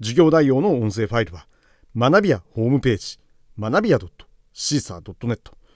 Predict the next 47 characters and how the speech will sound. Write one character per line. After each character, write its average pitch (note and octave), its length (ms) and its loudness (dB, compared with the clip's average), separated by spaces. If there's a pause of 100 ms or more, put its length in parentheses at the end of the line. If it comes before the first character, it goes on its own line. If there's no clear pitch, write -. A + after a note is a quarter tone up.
(360)
学 D3 240 4
び C#3+ 80 2
や C3 60 2 (520)
シ - 220 -4
ー D#3+ 40 0
サ G2 180 -8
ー - 20 -16
ド G2+ 120 -12
ッ - 40 -12
ト B2+ 120 -8
ネ D3+ 80 2
ッ - 20 -
ト - 100 -6
で G3 180 0 (140)
チ - 140 0
ェ - 20 -6
ッ A3+ 40 -10
ク - 60 -20
で G#2 80 -10
き - 60 -20
ま F#2 80 -16
す。 - 240 -20 (880)
前 A2 360 0
回 G2 160 -8
は、 - 160 -20 (320)
頼 A#2 220 -2
朝 A#2 100 -4
が G#2 240 -6 (400)
梶 A#2 240 -6
原 D#3 180 2
景 C#3 220 -2
時 C3+ 240 -4
を A2 180 0
許 G2+ 60 -6
し - 80 -6
て、 - 80 -20 (520)
自 A#2 300 -6
ら D#2+ 80 -16
に - 60 -20 (260)
仕 - 40 -14 (100)
え C#3+ 80 4
さ D3 100 -4
せ - 100 -8
た A#2+ 80 -8
場 A2+ 120 -4
面 A2+ 180 -4
を G#3 200 2